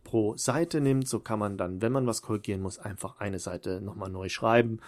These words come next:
bevor man dann hier irgendwelche Streichorgien macht, was wegstreicht. Äh, und auch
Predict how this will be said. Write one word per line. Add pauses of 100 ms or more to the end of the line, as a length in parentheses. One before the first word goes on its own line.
(300)
bevor
man
dann
hier
irgendwelche
Streichorgien
macht,
was
wegstreicht. (240)
Äh,
und (520)
auch